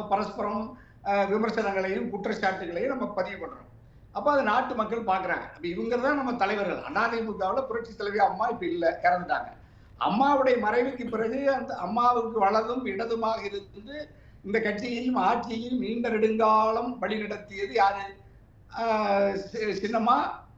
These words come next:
ஓ பி எஸ், டி டி வி, எ-, எட-, எடப்பாடியார். அப்ப இவங்க எல்லாரும் இணைந்து தான் நம்ம இந்த வலிமையான ஒரு கட்சியை ஒன்றுபட்டு கொண்டுட்டு போயிருந்திருக்கணும். ஆனா இந்த நான்கு முனைகளா நம்ம பிரிஞ்சு கிடக்கிறோம்.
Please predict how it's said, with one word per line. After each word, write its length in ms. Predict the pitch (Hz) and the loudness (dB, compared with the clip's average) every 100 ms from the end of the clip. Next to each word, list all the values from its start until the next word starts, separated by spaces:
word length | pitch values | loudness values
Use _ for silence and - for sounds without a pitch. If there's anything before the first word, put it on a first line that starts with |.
| - - - | -20 -20 -14
ஓ 280 | - 233 233 | 4 6 6
பி 140 | - 220 | 4 2
எஸ், 420 | 294 - - - - - - - | 0 -2 -10 -20 -20 -20 -20 -4
டி 140 | - 233 | 0 0
டி 240 | 208 208 | 0 0
வி, 480 | 214 302 330 - - - - - | 2 2 2 -2 -14 -20 -6 0
எ-, 240 | 254 247 | 4 4
எட-, 220 | 233 240 | 4 4
எடப்பாடியார். 680 | 226 220 196 190 165 139 - - - - | 4 4 2 0 0 -4 -8 -16 -20 -6
அப்ப 200 | - - | -2 0
இவங்க 240 | 262 247 226 | 0 0 2
எல்லாரும் 440 | 226 269 294 294 | 2 2 2 2
இணைந்து 560 | 233 247 294 294 285 277 | 0 0 0 0 -2 -2
தான் 220 | 285 320 | -2 0
நம்ம 240 | 285 277 | 0 0
இந்த 140 | 254 247 | 0 2
வலிமையான 460 | 233 233 247 262 | 2 2 2 2
ஒரு 140 | 240 214 | 2 2
கட்சியை 460 | 220 - 226 233 254 254 - - - | -2 -4 -2 -2 -2 -8 -18 -20 -4
ஒன்றுபட்டு 680 | 220 208 226 240 247 240 220 | 2 4 4 4 4 2 0
கொண்டுட்டு 320 | 214 226 214 196 | -2 0 0 0
போயிருந்திருக்கணும். 460 | 180 147 143 143 - | 0 -2 -4 -6 -6
ஆனா 180 | 175 240 | -2 0
இந்த 240 | 240 208 | 0 0
நான்கு 560 | 180 180 240 285 285 277 | -2 0 0 0 0 -2
முனைகளா 460 | 220 247 220 226 269 | -2 0 2 4 4
நம்ம 160 | 240 | 0
பிரிஞ்சு 380 | 185 196 233 247 | -2 -4 -4 -4
கிடக்கிறோம். 520 | 190 180 160 170 247 | -2 -2 0 0 -2